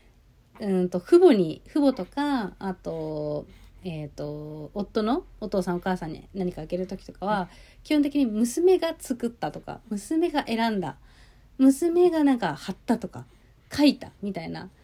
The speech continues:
Speaker 1: その娘パワーにすごい頼るんですけど、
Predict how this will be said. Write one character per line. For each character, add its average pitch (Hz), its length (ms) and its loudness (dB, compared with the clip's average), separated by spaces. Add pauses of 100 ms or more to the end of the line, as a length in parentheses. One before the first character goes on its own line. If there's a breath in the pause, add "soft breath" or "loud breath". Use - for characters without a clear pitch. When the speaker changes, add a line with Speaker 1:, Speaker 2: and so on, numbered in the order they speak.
(180 soft breath)
Speaker 1:
そ - 180 -14
の 165 60 -8
娘 190 480 2
パ 285 180 4
ワ 214 80 4
ー - 20 0
に 180 120 0
す - 140 -6
ご 202 120 0
い 208 60 -8
頼 202 220 -2
る 190 100 -4
ん 175 40 -4
で 180 100 -6
す - 80 -14
け - 100 -14
ど、 180 320 -4